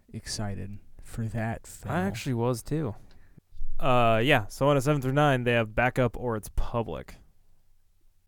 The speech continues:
Speaker 1: I'm gonna be kind of liberal with the idea of backup. You're following them as soon as they get T-boned.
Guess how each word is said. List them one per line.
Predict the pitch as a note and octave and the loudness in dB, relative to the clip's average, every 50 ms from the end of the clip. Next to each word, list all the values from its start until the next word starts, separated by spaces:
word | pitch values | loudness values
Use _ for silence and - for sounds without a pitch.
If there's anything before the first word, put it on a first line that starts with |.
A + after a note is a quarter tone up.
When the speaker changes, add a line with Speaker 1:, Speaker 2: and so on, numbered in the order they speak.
| - - - - | -20 -12 -2 0
Speaker 1:
I'm | C#3+ E3+ | 2 4
gonna | G3+ G#3 F3+ D3 A#2+ A2 - - _ - - _ | 6 6 6 4 2 -2 -8 -18 _ -20 -6 _
be | D3 D#3 E3 | -2 -2 -2
kind | - - - D#3+ D3 | -4 -6 -6 -4 -4
of | C3+ A2+ G#2+ | -4 -4 -6
liberal | A2 B2 C3 C3+ B2+ D#3 E3 F3 F3 F3 F3 D#3+ | -4 -4 -2 0 2 2 4 4 4 2 2 0
with | D#3 D#3 - | 0 -2 0
the | - C3+ C3 | 0 2 2
idea | C3 C3 B2 A#2 B2 B2 A#2+ | 2 2 0 0 0 0 0
of | A2 G#2 - | -2 -2 -2
backup. | - F#2 G2 G#2 - - C3+ C3+ - - - - - - - - - - _ _ _ _ - - _ _ _ _ _ | 0 0 0 -2 0 -2 -2 -2 -2 -6 -14 -20 -20 -20 -20 -20 -20 -20 _ _ _ _ -20 -20 _ _ _ _ _
You're | - D3 C3+ D3+ D3 C#3+ | -6 -2 0 2 2 0
following | - - - D#3 E3+ F3+ D#3+ C#3 B2+ A#2+ A#2 | 0 0 2 4 6 6 4 4 0 -2 -2
them | A#2 A2+ A2 A2 | -4 -4 -4 -4
as | G#2+ G#2 | -6 -6
soon | - - A2+ G#2 | -6 -6 -6 -6
as | G#2 - | -6 -6
they | - G2 G2+ | -6 -6 -6
get | - - - - | -6 -8 -10 -10
T-boned. | - - B2+ A2+ F2 D#2+ D2+ D2+ D2 D2+ - | -8 -8 -6 -6 -6 -6 -8 -8 -10 -12 -14